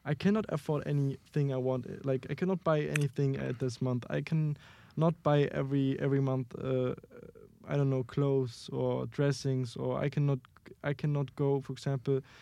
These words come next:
every three, four, five months or every year to holiday because my man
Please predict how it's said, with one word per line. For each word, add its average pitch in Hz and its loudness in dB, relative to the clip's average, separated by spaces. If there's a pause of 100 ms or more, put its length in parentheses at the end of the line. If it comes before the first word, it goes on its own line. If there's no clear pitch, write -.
(280)
every 135 2 (720)
three, 143 2
four, 139 2
five 139 -2
months 139 2
or 135 2
every 135 2
year 135 2
to - -4
holiday 135 2
because 139 -2 (220)
my 135 0
man 151 4